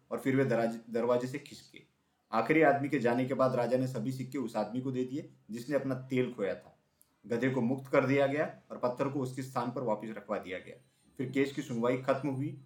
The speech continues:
दोनों आदमी खुशी-खुशी अपने घर लौटे। अगले बहुत सालों तक राजा बड़े विवेक और ईमानदारी से अपने राज्य पर शासन करता रहा।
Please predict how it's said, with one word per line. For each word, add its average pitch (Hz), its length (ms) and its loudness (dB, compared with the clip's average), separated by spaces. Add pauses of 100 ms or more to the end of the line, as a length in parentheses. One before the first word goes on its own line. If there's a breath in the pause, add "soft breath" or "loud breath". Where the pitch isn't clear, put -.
(160)
दोनों 139 240 2
आदमी 127 280 4
खुशी-खुशी 127 520 -6
अपने 135 360 -4 (240)
घर 107 220 -2
लौटे। 95 400 -6 (460 soft breath)
अगले 131 220 0
बहुत 131 300 2
सालों 143 220 6
तक 143 160 0
राजा 123 260 4
बड़े 123 240 2
विवेक 113 360 -2
और 123 100 2
ईमानदारी 123 480 0
से 139 120 -4
अपने 117 220 -4
राज्य 113 280 -2
पर - 120 -6
शासन 123 360 -8
करता 131 240 -2
रहा। 131 360 -2